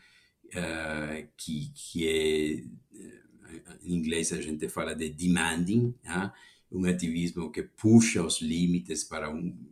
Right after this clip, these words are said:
para um mais progresso, mais rápido, mais forte,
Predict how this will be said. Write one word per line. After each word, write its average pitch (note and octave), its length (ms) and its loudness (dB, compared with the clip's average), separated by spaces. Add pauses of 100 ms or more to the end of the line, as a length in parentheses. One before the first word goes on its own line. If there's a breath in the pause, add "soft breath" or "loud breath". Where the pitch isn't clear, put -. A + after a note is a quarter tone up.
(140)
para D2+ 180 -4
um D2 140 -2
mais F2 400 4
progresso, E2 580 2
mais F2 520 2
rápido, D#2 500 -6
mais F2+ 400 4
forte, D#2 640 -6